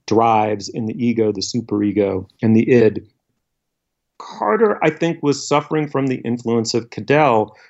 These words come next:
In the original draft of my piece, I called him a zeitgeist hustler. I think he had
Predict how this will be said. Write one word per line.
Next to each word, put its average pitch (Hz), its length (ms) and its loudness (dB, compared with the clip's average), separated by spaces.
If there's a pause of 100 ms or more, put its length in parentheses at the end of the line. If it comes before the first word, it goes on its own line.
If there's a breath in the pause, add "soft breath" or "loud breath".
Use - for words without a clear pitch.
(240 soft breath)
In 131 180 2
the 127 100 4
original 170 360 0
draft 127 360 0
of 107 120 -4
my 107 240 -4
piece, 113 340 -8
I 104 60 -2
called 110 260 -2
him 110 140 -2
a 98 60 -6
zeitgeist 98 680 -6
hustler. - 540 -6 (380 loud breath)
I 190 140 2
think 185 260 -2
he 139 260 -8
had 120 240 -6